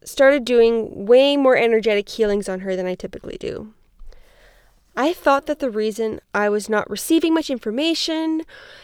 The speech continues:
and feeling like the healing was really working was because I was really invested and my emo-,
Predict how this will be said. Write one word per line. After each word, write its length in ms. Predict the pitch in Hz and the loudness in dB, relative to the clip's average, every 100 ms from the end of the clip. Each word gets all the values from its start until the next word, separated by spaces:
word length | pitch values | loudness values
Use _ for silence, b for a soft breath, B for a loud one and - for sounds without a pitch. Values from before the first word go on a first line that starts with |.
| B _ | B _
and 300 | 220 214 196 | -2 -2 -4
feeling 360 | - 269 269 262 | 0 2 4 4
like 220 | 240 - | 2 2
the 100 | 240 | -6
healing 380 | - 247 247 240 | 0 2 4 2
was 180 | 196 | -2
really 200 | 202 208 | -2 -2
working 600 | 190 202 240 - 294 320 | 0 2 0 -2 -6 -6
was 120 | 311 233 | -8 -8
because 340 | 240 254 233 | -8 -2 0
I 80 | 226 | 2
was 160 | 220 | 0
really 500 | 185 185 247 240 233 | -4 -2 0 2 2
invested 600 | 226 208 208 - - 254 | -2 -2 -4 -6 -8 -6
and 100 | 240 | -4
my 100 | 220 | -2
emo-, 280 | 208 202 208 | -4 -2 -2